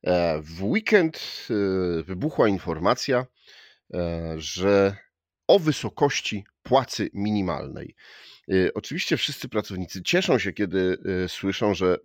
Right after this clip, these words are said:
płaca minimalna wzrasta, no bo też pewnie wtedy jest podstawa do tego, żeby i średnia, i te wyższe płace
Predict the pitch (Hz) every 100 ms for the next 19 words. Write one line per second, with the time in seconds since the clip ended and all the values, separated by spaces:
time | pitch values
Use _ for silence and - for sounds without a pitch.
0 | _ 95 95 - 92 90 90 95 92 87
1 | 87 120 - 113 95 90 92 87 - 90
2 | 90 92 90 _ _ _ _ - 104 87
3 | 92 92 - - - 113 - - 107 107
4 | 98 90 98 98 92 87 95 95 _ _
5 | _ _ _ 110 95 87 - 131 135 143
6 | 113 113 95 - 98 90 - 85 78 104
7 | - - 117 98 - _ 110 117 - -
8 | 92